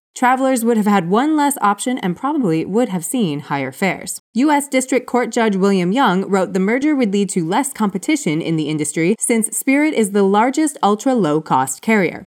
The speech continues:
JetBlue and Spirit compete on roughly forty routes to Florida."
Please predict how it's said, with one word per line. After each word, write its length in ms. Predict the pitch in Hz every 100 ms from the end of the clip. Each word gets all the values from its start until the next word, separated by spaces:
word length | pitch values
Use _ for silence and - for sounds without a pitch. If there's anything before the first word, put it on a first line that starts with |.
| _ -
JetBlue 400 | 240 247 220 254
and 160 | 226 202
Spirit 380 | - 247 240 -
compete 420 | 214 208 294 156 -
on 140 | 170
roughly 320 | 160 - 165
forty 400 | 147 220 247 277
routes 480 | 247 170 135 - -
to 100 | -
Florida." 520 | 214 147 139 135 131